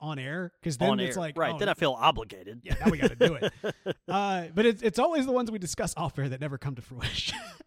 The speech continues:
Speaker 1: It's
Speaker 2: That's
Speaker 1: the ones
Speaker 2: true.
Speaker 1: on air. That's, uh, that's the accountability. But this is good. This isn't me bringing it. This is Jim bringing it. So, you know, we, we, we gotta listen.
Speaker 2: So, yeah, so you really have to do it now.
Speaker 1: Exactly. All right.
Speaker 2: <laughs>
Speaker 1: Uh,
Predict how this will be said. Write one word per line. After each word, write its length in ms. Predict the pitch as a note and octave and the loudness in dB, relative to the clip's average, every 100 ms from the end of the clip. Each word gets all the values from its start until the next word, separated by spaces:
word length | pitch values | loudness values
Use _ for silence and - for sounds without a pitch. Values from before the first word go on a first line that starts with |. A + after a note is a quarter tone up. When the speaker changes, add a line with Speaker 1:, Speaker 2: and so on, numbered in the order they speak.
| - - D4 | -10 -4 -4
Speaker 1:
It's 220 | C4 A3 - | -4 -8 -6
Speaker 2:
That's 180 | - F4 | -4 -2
Speaker 1:
the 80 | |
ones 240 | B3 A4+ G#4 | 0 2 2
Speaker 2:
true. 80 | A3+ | -2
Speaker 1:
on 100 | F3+ | -8
air. 240 | A2+ A#2 - | -14 -20 -10
That's, 280 | G#3 - G3 | -10 -8 -8
uh, 220 | F3+ E3 | -6 -8
that's 160 | E3+ - | -10 -10
the 80 | |
accountability. 560 | D#3 E3+ C#3 B2 C3 G2+ - - - - | -8 -8 -8 -8 -10 -12 -20 -20 -20 -6
But 100 | G#3 | -2
this 120 | D4+ | 0
is 100 | D#4+ | 0
good. 160 | A3+ G3+ | 2 2
This 100 | B3+ | 2
isn't 200 | D#4+ G#3+ | 0 0
me 100 | F#3+ | 0
bringing 280 | D4+ E3 A#2 | 0 0 -2
it. 80 | B2+ | -6
This 100 | A3 | -4
is 80 | A3+ | -2
Jim 220 | B2+ C4+ | 0 0
bringing 260 | F3+ A#2 F#2+ | 0 -6 -12
it. 120 | - | -14
So, 120 | - | -10
you 120 | B2+ C#3+ | -8 -8
know, 60 | A2 A2+ | -10 -16
we, 100 | D3+ - | -16 -16
we, 140 | - C#3+ - | -18 -16 -6
we 60 | F3+ | -6
gotta 160 | G3 | -4
listen. 320 | - D3+ G2 - _ - | -2 -4 -6 -18 _ -6
Speaker 2:
So, 80 | |
yeah, 260 | C4 D#3 C3+ | -2 2 0
so 140 | - | -2
you 100 | G#2+ | -12
really 280 | G2+ C#3+ G#3 | -2 0 0
have 140 | G#2 G2+ | -2 -12
to 80 | G2+ | -16
do 120 | G2 | -16
it 80 | F#2+ | -14
now. 220 | B2 F#2+ | -14 -12
Speaker 1:
Exactly. 520 | B2+ D3+ F3 - A#2+ - | -8 -4 0 2 2 2
All 60 | G#3+ | 0
right. 260 | C#3+ A2+ - - - - | 0 -4 -4 -6 -6 -8
Speaker 2:
<laughs> 320 | F3+ - E3+ | -12 -12 -4
Speaker 1:
Uh, 340 | F#3 G3+ G3 | 0 2 2